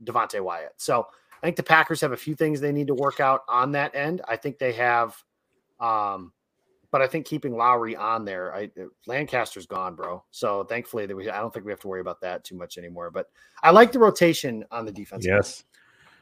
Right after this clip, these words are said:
Speaker 1: Let's get to the highlight here. It appears we have a visitor, so that's okay. We're gonna bring her in here. Everybody say hi to Blake.
Speaker 2: <laughs>
Speaker 1: Blake, say hi.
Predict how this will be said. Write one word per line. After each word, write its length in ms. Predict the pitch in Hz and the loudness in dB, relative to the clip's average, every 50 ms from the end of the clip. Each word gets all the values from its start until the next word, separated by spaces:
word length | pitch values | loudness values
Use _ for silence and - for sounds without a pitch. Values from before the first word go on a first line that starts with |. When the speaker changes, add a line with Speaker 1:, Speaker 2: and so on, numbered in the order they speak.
| _ - - _ _ _ - | _ -20 -20 _ _ _ 2
Speaker 1:
Let's 180 | 147 202 208 - | 2 2 4 4
get 160 | 247 254 247 | 4 2 4
to 100 | - 233 | 4 4
the 100 | 202 170 | 4 4
highlight 480 | 135 156 165 185 202 202 202 208 202 147 | 6 6 6 6 6 6 4 2 2 0
here. 280 | 131 170 175 180 190 | -2 -2 0 0 0
It 120 | 190 160 143 | 0 0 -2
appears 380 | 131 - 175 180 190 196 - | -2 -2 0 2 2 2 2
we 120 | 170 170 147 | 0 -2 0
have 200 | 143 147 143 139 | 2 2 4 4
a 80 | 143 127 | 4 2
visitor, 540 | 113 127 131 127 147 135 120 117 123 131 127 | 2 0 -4 -2 -2 -4 -2 -4 -4 -6 -6
so 500 | - - 139 127 117 117 117 117 110 - | -6 -4 -2 0 0 0 0 -2 -6 -8
that's 220 | 117 117 127 - | -10 -10 -10 -8
okay. 300 | 156 135 - 139 131 127 | -10 -10 -6 -4 -4 -2
We're 160 | 131 139 147 143 | -2 -4 -6 -6
gonna 120 | 147 131 | -6 -6
bring 220 | 117 135 143 135 | -6 -6 -6 -6
her 220 | 120 131 143 143 120 | -6 -6 -6 -8 -8
in 200 | 104 113 117 120 | -8 -10 -12 -12
here. 280 | 117 110 120 120 131 | -10 -8 -8 -4 -2
Everybody 480 | 143 175 147 143 143 160 151 151 151 160 | -2 0 0 0 -2 -2 0 0 0 0
say 180 | - - 147 147 | 0 0 0 0
hi 220 | 131 - 170 143 | 4 6 6 6
to 80 | 165 147 | 6 4
Blake. 280 | 123 117 113 123 - - | 0 -2 -2 -2 -2 -2
Speaker 2:
<laughs> 20 | |
Speaker 1:
Blake, 200 | 175 113 123 127 | -2 -2 -2 -2
say 220 | - - 160 175 | -2 0 2 2
hi. 540 | 170 151 139 120 117 123 143 175 208 220 190 | 2 2 0 -2 -2 0 0 0 -2 -2 -6